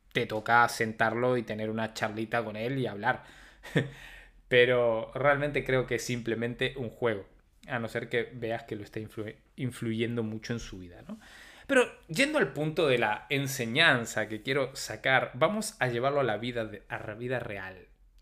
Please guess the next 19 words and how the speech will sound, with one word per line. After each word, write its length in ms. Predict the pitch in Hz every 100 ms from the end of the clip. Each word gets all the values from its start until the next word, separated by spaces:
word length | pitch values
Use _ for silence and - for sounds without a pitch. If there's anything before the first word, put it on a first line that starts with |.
| - - - - _ _ -
Y 300 | 135 135 131
quiero 180 | 175 208
decirte 300 | 170 175 165
que 80 | 123
en 120 | 113
nuestra 380 | 143 202 - 113
vida, 460 | 107 101 98 101 - _ _ - - _
ah, 480 | 131 117 110 110 - _ _ _ _ _ _
también 560 | 131 131 143 208 202 -
hay 420 | 127 123 110 113 -
un 180 | 143 127
impostor 720 | 127 123 113 101 - - - - _ _ _
entre 380 | 131 110 - 110
nosotros. 800 | 104 - - - - - - - - _ _ _ _ - -
Hay 320 | 135 156 160 -
un 200 | 139 147
impostor 760 | 147 123 - - 110 101 - _ _ _ _ -
entre 640 | 127 123 120 127 123 131 _
nosotros. 720 | 120 104 - 92 - - -